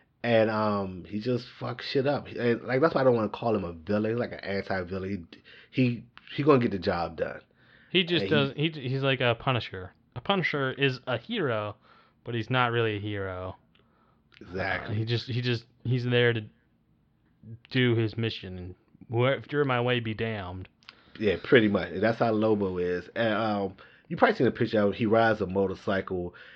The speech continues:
Speaker 1: and he got, like, hooks, like, hooks on his cha-, chain. Kinda like a Ghost Rider type, uh, um, image.
Speaker 2: Okay.
Speaker 1: But, um, and he got, he always smoking a cigar, and he has wild, spiky hair, and he have, like, a, a Kiss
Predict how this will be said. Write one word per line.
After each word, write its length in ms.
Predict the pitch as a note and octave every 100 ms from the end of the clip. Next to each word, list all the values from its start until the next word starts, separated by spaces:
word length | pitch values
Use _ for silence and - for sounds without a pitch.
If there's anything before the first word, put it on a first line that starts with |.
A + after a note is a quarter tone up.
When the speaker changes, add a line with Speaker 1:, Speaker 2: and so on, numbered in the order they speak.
| -
Speaker 1:
and 80 | G2
he 80 | A2
got, 160 | G#2+
like, 180 | F#2 F2+
hooks, 500 | - - C3+ A#2+ - -
like, 200 | - F#2+
hooks 280 | - C3 -
on 80 | G#2+
his 140 | F2+
cha-, 240 | - A2 G2 -
chain. 340 | - A#2+ G#2 F2+ - -
Kinda 200 | - D#4
like 120 | E4 B2
a 60 |
Ghost 320 | F#2 A#2 F#3+
Rider 280 | G#2+ F#2+ F2
type, 340 | F2 G#2 F2+ F2
uh, 60 |
um, 720 | F2+ - F2+ F2 E2 D2+ D#2+ - _ _ _ _ _
image. 480 | A2+ F#2 D2 - - - -
Speaker 2:
Okay. 300 | F3 A#3 G3+
Speaker 1:
But, 320 | G2 F2+ -
um, 540 | G#2+ G#2 F#2+ F2+ D#2+ - _ _
and 180 | G#2+ A2+
he 100 | A#2+
got, 240 | A#2+ A2 G2
he 80 |
always 240 | B2+ B2 B2
smoking 300 | B2+ A#2 A2
a 60 |
cigar, 680 | G#2+ - A2+ G2 F#2 E2+ E2+ - _ - _ _
and 100 | F2
he 60 | G#2
has 260 | G2 -
wild, 460 | E2+ F#2+ F#2+ G2 F#2+
spiky 420 | - G2+ G2 G2+
hair, 420 | F2 G2+ F#2+ F#2+ F2+
and 100 | F#2
he 60 | G2
have, 200 | G2 F2+
like, 200 | F2 F2
a, 180 | C#2+ G#1 - - _ -
a 60 | - -
Kiss 320 | - C3